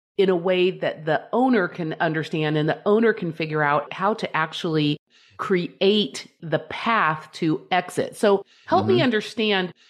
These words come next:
Speaker 1: your expertise in digital transformation, your expertise in, in managing and creating growth and bringing sales teams up, but for the purpose of really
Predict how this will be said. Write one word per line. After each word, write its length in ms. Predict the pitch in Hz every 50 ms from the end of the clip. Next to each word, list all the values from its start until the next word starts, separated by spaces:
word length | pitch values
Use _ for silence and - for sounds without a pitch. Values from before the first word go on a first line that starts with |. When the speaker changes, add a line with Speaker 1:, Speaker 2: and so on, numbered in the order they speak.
| _ _
Speaker 1:
your 540 | - 180 170 196 196 190 196 208 208 196 -
expertise 680 | - 196 - - - 196 190 - 196 185 180 175 170 165
in 160 | - 143 143
digital 320 | 160 175 190 208 208 208
transformation, 800 | 202 - - 202 185 190 185 - 185 170 170 165 - 185 165 156
your 100 | 151 -
expertise 640 | - 165 - - 190 185 185 - 185 175 175 160 151
in, 180 | 143 135 139 - - - - -
in 160 | 185 170 165
managing 500 | 175 185 202 202 196 180 190 180 180 165
and 120 | 139 135
creating 340 | - - 196 185 190 190 175
growth 340 | - 160 170 170 175 175 -
and 120 | 156 139
bringing 260 | 143 160 175 196 180
sales 320 | 185 - 190 175 180 180 175
teams 460 | - - 190 170 170 165 165 160 - _ _ _ _ _ _
up, 320 | - 196 175 175 175 - - -
but 240 | 170 202 175 -
for 360 | - - - 247 240 247 240 220
the 120 | 185 185
purpose 760 | - - - - 262 262 269 262 - 170 165 170 170 - - - _
of 340 | - 180 170 170 165 160 - -
really 580 | - 180 196 208 208 208 208 196 175 170 170